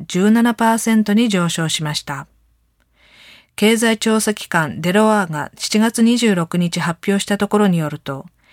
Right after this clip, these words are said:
会社経営陣の中で自分の会社の財政の将来について、前回三月の調査では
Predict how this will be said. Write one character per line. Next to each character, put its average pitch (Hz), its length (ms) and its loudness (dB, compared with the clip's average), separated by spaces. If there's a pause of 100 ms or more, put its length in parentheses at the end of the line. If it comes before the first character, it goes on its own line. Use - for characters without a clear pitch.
(440)
会 214 240 2
社 240 160 0
経 233 380 2
営 226 40 2
陣 165 220 -2
の 147 100 -4
中 160 260 -2
で 139 240 -10
自 - 160 -6
分 220 220 4
の 240 140 4
会 233 180 0
社 220 140 0
の 214 120 4
財 202 220 2
政 214 280 2
の 208 100 4
将 233 260 2
来 170 160 0
に 156 140 -6
つ 160 120 -4
い 151 120 -6
て、 143 260 -12 (420)
前 214 220 4
回 160 220 -4
三 214 260 4
月 170 240 0
の 147 100 -4
調 185 240 -2
査 165 140 -4
で 143 140 -8
は 135 220 -8